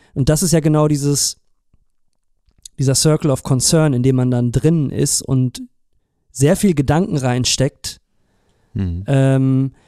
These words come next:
Speaker 1: die jetzt aber erstmal so im ersten Moment, äh, überhaupt nicht mein Circle of Influence sind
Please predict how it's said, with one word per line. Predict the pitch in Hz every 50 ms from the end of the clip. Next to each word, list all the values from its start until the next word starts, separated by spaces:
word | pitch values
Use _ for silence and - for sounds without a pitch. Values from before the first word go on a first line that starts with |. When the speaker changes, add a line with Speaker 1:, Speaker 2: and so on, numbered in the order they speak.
| _ _ _ _ _ _ _ _ _ _ _ _ _ _ _ _ _ _ _ _ _ _ _ _ _ _ _ _ _ -
Speaker 1:
die | 147 143
jetzt | 170 180 175 - - -
aber | 143 143 151 156 156 -
erstmal | - 147 160 - - 165
so | 143 147
im | 135 135
ersten | 135 143 175 175 - -
Moment, | 165 151 143 143 143 151 160 - - - _ _ _ _ -
äh, | 175 143 139 139 139 139 139 139 135 - _ _ -
überhaupt | 139 131 127 135 175 - - -
nicht | 170 147 -
mein | 160 147 143
Circle | - 156 147 - 151
of | 139 -
Influence | 160 165 170 - - 123 117 117 110
sind | - 123 123 147 190 - -